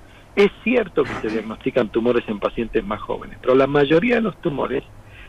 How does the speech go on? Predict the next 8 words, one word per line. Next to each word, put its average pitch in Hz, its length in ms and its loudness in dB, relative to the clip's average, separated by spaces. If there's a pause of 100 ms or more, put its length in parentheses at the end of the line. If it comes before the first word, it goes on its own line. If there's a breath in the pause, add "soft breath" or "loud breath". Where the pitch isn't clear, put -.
(120)
se 139 80 4
diagnostican 131 500 2
en 120 120 -6
personas 120 380 -6
mayores 113 380 0
de 101 180 -16
sesenta - 480 -6
años. - 400 -20